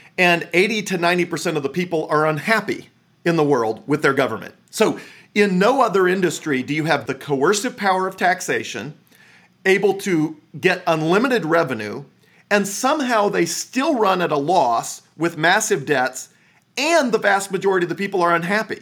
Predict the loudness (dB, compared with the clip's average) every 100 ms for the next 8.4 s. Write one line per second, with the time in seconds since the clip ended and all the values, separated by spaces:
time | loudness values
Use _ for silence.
0 | -14 -8 -2 0 0 -2 -6 -4 -2 -2
1 | -4 -6 -4 2 2 2 2 2 2 -6
2 | -20 -2 0 2 2 2 2 0 0 0
3 | 0 -2 -2 0 4 2 2 -4 -4 0
4 | 0 0 0 0 -2 -6 -8 -14 _ -20
5 | -20 -4 0 2 2 4 2 2 0 -2
6 | -4 -4 0 2 2 2 2 2 0 -6
7 | -4 0 0 0 -4 -2 -2 -2 -2 0
8 | 0 2 0 0